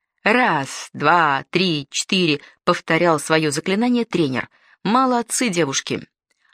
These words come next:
А чего у нас такие лица суровые? Раз, два, три, четыре, давайте-ка улыбнёмся. Утро сегодня просто замечательное, скоро Новый год,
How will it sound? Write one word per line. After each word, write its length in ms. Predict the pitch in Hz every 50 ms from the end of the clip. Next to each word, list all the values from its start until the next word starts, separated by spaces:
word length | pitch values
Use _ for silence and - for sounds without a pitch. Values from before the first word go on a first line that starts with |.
| _ _
А 80 | - 220
чего 220 | - 320 349 349
у 40 | 254
нас 160 | 196 165 156
такие 320 | - 165 160 - 170 156
лица 300 | 147 151 160 147 - 180
суровые? 540 | 180 - 214 214 220 226 220 233 240 233 220
Раз, 580 | 226 - 285 302 302 294 277 247 214 202 180 160
два, 540 | 151 165 170 190 196 202 202 185 175 170 160
три, 400 | - 175 196 196 190 180 170 -
четыре, 400 | - - - 185 170 156 151 135
давайте-ка 840 | 139 165 185 190 180 170 165 185 240 277 233 - 233 - 220 - -
улыбнёмся. 800 | 254 254 240 208 165 151 143 151 156 170 180 170 156 - 151 - - - - - - - -
Утро 260 | 262 247 - 180 170
сегодня 460 | - - 156 156 156 147 139 139 139
просто 380 | - - - 294 269 - 175 160
замечательное, 680 | 160 160 165 165 - 214 208 196 180 160 156 151 147
скоро 300 | - - - 151 147 143
Новый 240 | 139 151 151 170 180
год, 280 | 180 262 277 233 -